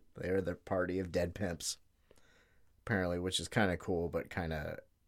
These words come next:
not what they were planning to do. So we'll see. We'll see if, uh, what, what, what's left in January. McConnell, uh, in his other dispensing of advice,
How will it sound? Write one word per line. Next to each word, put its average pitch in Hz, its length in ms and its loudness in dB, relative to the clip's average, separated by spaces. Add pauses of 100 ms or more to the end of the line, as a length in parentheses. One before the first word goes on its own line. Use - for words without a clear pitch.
(120)
not 80 500 -2
what 82 220 -4
they 82 140 0
were 76 400 -4 (400)
planning 90 460 0
to - 120 -8
do. 87 480 0 (880)
So 240 160 12
we'll 202 140 12
see. 147 360 10 (140)
We'll 139 100 2
see 139 240 8
if, - 220 6 (340)
uh, 117 220 8
what, 113 360 4
what, 113 280 0
what's 107 200 2
left 104 420 2 (200)
in 107 140 2
January. 101 640 8 (1120)
McConnell, 127 640 12 (260)
uh, 113 300 10
in 120 440 10 (260)
his 113 200 2
other 117 360 6
dispensing 110 600 4
of 98 120 2
advice, 95 640 2